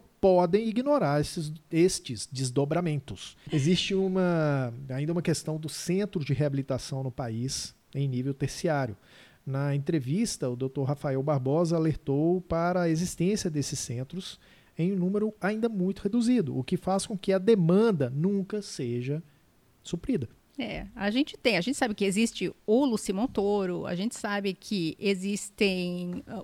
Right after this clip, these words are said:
Speaker 2: os cers na, nos municípios, né, os centros especializados em reabilitação.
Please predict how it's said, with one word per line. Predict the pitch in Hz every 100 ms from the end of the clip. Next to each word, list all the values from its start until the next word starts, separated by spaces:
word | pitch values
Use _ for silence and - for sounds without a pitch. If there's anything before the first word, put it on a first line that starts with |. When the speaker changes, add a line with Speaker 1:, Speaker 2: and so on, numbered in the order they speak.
| -
Speaker 2:
os | 226
cers | - - 240 214 208 -
na, | 160 -
nos | 190 175
municípios, | 208 214 - 214 220 160 160
né, | 175 196
os | 165
centros | - 185 190 180 165 185
especializados | - - 202 180 185 190
em | 185
reabilitação. | 175 165 170 214 214 - 196 202